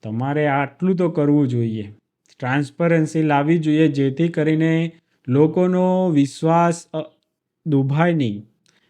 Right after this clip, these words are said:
લોકો એમ સમજતા કે આ તો પોડકાસ્ટ કરે છે બેન, બધા જોડે વાતો કરે છે, ફ્રીમાં કરતા હશે. પણ કેટલો રૂ-, લાખો રૂપિયા ચાર્જ લો છો એ લોકોને જણાવતા કેમ નથી?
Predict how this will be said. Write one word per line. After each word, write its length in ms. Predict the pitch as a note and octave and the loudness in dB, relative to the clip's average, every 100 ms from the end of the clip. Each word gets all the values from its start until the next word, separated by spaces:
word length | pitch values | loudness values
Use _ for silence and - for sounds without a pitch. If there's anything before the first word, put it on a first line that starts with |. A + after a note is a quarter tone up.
| _ _ | _ _
લોકો 320 | A#2 B2+ B2 D3+ | -6 -4 0 2
એમ 160 | D#3 | 2
સમજતા 540 | D#3+ D#3+ E3+ E3+ E3 E3 | 0 -2 -2 -2 -2 -2
કે 160 | E3+ | -2
આ 120 | E3+ | -6
તો 160 | D#3+ F#3 | -4 -6
પોડકાસ્ટ 760 | F3 C#3+ C3+ C#3 - D#3 D3+ | -6 -4 -4 -4 -4 -4 -4
કરે 260 | - D#3 E3+ | -6 -2 -2
છે 220 | D#3+ D3 | -2 -4
બેન, 520 | C#3 C3 C3+ C3+ C3+ | -4 -4 -4 -4 -4
બધા 260 | B2+ B2 C#3 | -4 -4 -4
જોડે 220 | C#3 C3+ | -4 -4
વાતો 420 | C3 A#2+ A#2+ B2+ | -2 -4 -4 -6
કરે 280 | B2+ B2 B2 | -6 -4 -4
છે, 280 | A#2+ A#2+ A#2+ | -4 -4 -4
ફ્રીમાં 720 | A#2 A#2 A2 A#2 C3 B2+ B2+ | -6 -8 -8 -6 -6 -8 -10
કરતા 420 | A#2+ A#2+ A#2+ A2+ | -12 -10 -8 -8
હશે. 640 | A2+ A2 G#2 A2 A2 G#2+ G#2+ _ _ _ _ _ _ _ _ _ _ - | -8 -12 -8 -6 -6 -10 -14 _ _ _ _ _ _ _ _ _ _ -10
પણ 180 | A2+ A#2 | -8 -6
કેટલો 680 | G#2 G#2 - A#2 A#2+ C3 | -8 -10 -8 -4 -2 0
રૂ-, 260 | B2+ A2+ A#2 | -2 -4 -4
લાખો 580 | G#2+ A2+ - - C3+ C3 | -4 -4 -8 -6 -2 0
રૂપિયા 440 | A#2+ A#2 B2 A#2+ | -2 -2 -2 -2
ચાર્જ 480 | A#2+ G#2+ A2+ C#3+ D3+ | -4 -8 -6 -4 -2
લો 280 | C#3+ B2+ B2+ | -2 -2 -4
છો 220 | B2+ B2 | -4 -4
એ 140 | B2+ | -2
લોકોને 640 | B2 A2+ A#2 A#2 A2 A#2 | -2 -2 -4 -6 -4 -4
જણાવતા 640 | A2+ A2+ A#2 B2+ C3+ C3+ C3+ | -4 -4 -4 -4 -4 -6 -8
કેમ 280 | C3+ B2+ A#2+ | -6 -6 -4
નથી? 600 | A2+ G#2 G#2+ G#2+ G#2+ | -6 -8 -6 -6 -8